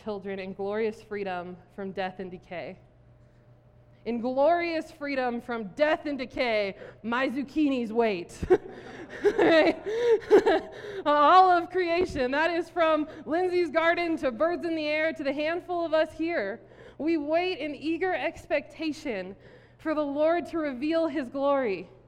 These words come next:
which begged the question this week, do I look forward less eagerly than my green beans? <laughs>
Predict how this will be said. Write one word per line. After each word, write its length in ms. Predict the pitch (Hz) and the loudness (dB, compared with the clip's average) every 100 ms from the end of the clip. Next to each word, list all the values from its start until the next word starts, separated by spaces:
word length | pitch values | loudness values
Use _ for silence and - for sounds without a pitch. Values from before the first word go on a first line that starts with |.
| - - - - - | -20 -20 -20 -20 -8
which 260 | 285 320 - - - | -6 -6 -10 -18 -14
begged 440 | 180 294 359 330 370 | 0 4 4 2 -2
the 100 | 349 | -4
question 600 | - 330 330 - 294 285 | 0 0 0 -6 -4 -4
this 220 | 269 277 | -6 -6
week, 440 | 240 254 311 - - _ - - - - | -10 -8 -12 -16 -20 _ -20 -20 -20 -14
do 240 | 196 311 392 | -2 2 2
I 680 | 277 320 330 269 208 196 196 - - _ _ _ | 2 0 0 0 -2 -6 -10 -20 -20 _ _ _
look 280 | 240 320 349 - | -4 -4 -4 -10
forward 640 | - 302 311 277 220 196 196 - - _ - _ - - - | 0 2 2 0 -4 -6 -10 -20 -20 _ -20 _ -20 -20 -10
less 280 | 240 277 302 294 | -4 -2 -2 -6
eagerly 640 | 247 277 247 220 190 170 180 - - - - _ - _ - - - - 208 | -10 -6 -4 -4 -4 -6 -10 -16 -20 -20 -20 _ -20 _ -20 -20 -20 -20 -10
than 100 | 233 | -6
my 140 | 247 | -4
green 320 | 220 247 233 | -2 -4 -4
beans? 300 | 185 170 170 - - - - - _ _ _ - _ _ - | -6 -10 -12 -16 -20 -20 -20 -20 _ _ _ -20 _ _ -14
<laughs> 120 | 254 | -14